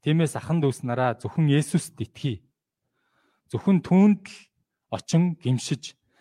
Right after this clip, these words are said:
ариун сүнс, а, амийн усыг, а,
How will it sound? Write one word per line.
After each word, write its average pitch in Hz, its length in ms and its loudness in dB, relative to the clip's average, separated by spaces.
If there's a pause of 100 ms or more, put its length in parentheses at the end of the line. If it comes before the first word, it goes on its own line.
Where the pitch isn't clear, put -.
(180)
ариун 175 320 4
сүнс, - 560 -4 (680)
а, 117 380 -4
амийн 196 320 6
усыг, 160 560 -2 (760)
а, 113 300 -6